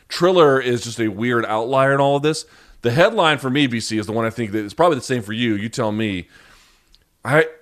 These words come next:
I understand Top Rank not wanting to overpay for this. There was never gonna be a world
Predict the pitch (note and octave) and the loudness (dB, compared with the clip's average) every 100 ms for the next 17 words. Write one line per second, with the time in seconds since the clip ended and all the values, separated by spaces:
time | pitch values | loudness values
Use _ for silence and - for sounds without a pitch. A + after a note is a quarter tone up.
0 | _ - D3 - E3 G3 G#3 G3 - E3 | _ -2 -2 0 2 2 0 -4 0 0
1 | C#3+ B2+ A2+ - _ - C3 C3 C3 A2+ | 2 0 -4 -8 _ -4 2 2 2 -4
2 | A2 G2+ - _ G2+ A2 B2+ C3 G#2+ A#2 | -2 -4 -10 _ -6 -2 0 -2 -8 -4
3 | A#2+ A#2+ A#2 B2 A#2 A#2+ A#2+ A2 A2 A2+ | -4 -4 -6 -8 -6 -2 -2 -2 -6 -4
4 | G2+ G2+ - G2+ F#2 D2+ - D#3 F#3 A#2+ | -4 -4 -6 -6 -6 -8 -8 -4 -4 -4
5 | C3 C3 D3 C#3 A#2+ A#2 A2 G#2+ F2+ F2+ | -4 2 4 2 0 0 2 0 -2 -6
6 | D#2+ D2+ | -6 -12